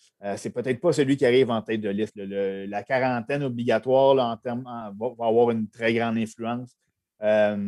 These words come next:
il y a toujours le, le, le, donc, est-ce qu'on va absolument précipiter ? Tu sais, les, les Canadiens de Montréal, l'année dernière, auraient pu être tentés d'a-, d'accorder une année, un contrat à Cole Caulfield. On a pré-, on a préféré lui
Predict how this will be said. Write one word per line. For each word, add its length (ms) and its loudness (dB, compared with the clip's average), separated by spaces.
il 60 -8
y 20 -2
a 40 -6
toujours 480 2
le, 220 4
le, 480 -2
le, 560 -12
donc, 260 -8
est-ce 160 -2
qu'on 200 2
va 100 6
absolument 480 2
précipiter ? 1120 0
Tu 80 -2
sais, 40 0
les, 120 -2
les 220 -4
Canadiens 360 0
de 60 -4
Montréal, 280 4
l'année 140 -2
dernière, 320 0
auraient 180 0
pu 300 0
être 160 0
tentés 300 -8
d'a-, 180 0
d'accorder 460 -6
une 100 -4
année, 320 -8
un 80 -14
contrat 520 -6
à 60 -4
Cole 200 -8
Caulfield. 360 -6
On 80 -4
a 60 -4
pré-, 200 -8
on 80 -18
a 60 -12
préféré 400 -2
lui 360 -4